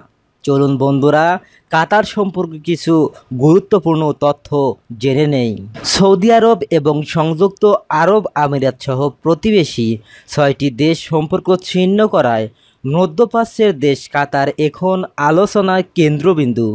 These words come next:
রাশিয়া বিশ্বকাপের পর দুই হাজার বাইশ সালে বিশ্বকাপ ফুটবলের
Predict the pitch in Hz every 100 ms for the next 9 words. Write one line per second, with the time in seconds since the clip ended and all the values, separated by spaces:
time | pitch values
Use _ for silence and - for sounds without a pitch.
0 | 110 _ - 160 180 - 247 196 185 190
1 | 247 233 226 175 131 151 - 160 143 135
2 | 131 143 143 156 147 151 139 143 135 196
3 | 220 - 226 226 220 147 143 - 139 135
4 | 131 - 139 123 127 131 151